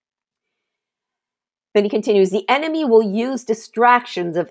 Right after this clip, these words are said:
any kind to lure us away from what matters most. They may be tragedies such as the current pandemic, plague,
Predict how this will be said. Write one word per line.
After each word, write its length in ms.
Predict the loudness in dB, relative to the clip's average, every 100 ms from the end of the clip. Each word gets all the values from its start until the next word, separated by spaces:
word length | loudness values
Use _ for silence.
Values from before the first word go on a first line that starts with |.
| -2
any 240 | -2 -2
kind 560 | -2 0 2 0 -2 -4
to 120 | -6
lure 420 | -2 2 2 2
us 240 | 2 0 0
away 420 | -2 0 0 0
from 420 | -2 -2 0 0
what 280 | 2 2 2
matters 540 | 0 2 2 0 -4
most. 640 | -8 -6 -6 -8 -14 -18 -20 _ _ _ -4
They 120 | -2
may 180 | -2 -4
be 240 | -4 -10 -14
tragedies 720 | -10 0 2 2 0 -4 -6 -6
such 220 | -8 -6 -6
as 200 | -6 -6
the 60 |
current 420 | -8 -6 -6 -8
pandemic, 760 | -12 -12 -4 -2 2 0 -2 -18 _ _
plague, 500 | -2 0 0 0 -4